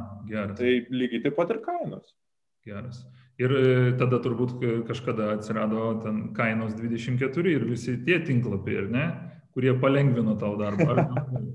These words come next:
Speaker 2: Nu, problema ta, kad jie visko nerodo. Nu, pavyzdžiui, mes dalį dalykų Barboroj, kaip ir būtume galėję patikrinti, ar ne?
Speaker 1: Taip.
Speaker 2: Bet Barboroj nėra visų tų kainų ir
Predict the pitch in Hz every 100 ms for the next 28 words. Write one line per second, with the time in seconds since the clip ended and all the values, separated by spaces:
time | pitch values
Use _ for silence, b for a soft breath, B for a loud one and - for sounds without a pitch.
0 | B B B B - 151 165 156 147 143
1 | 139 165 175 185 143 123 151 165 - 135
2 | 117 110 165 - 92 98 113 120 123 123
3 | 117 123 113 131 190 123 113 151 147 156
4 | 160 185 107 90 113 107 107 127 - 120
5 | 110 110 113 107 113 113 110 92 - 92
6 | 95 113 107 - _ - 123 127 127 220
7 | 269 170 147 185 160 151 - 208 113 110
8 | 107 107 110 170 202 b b - 135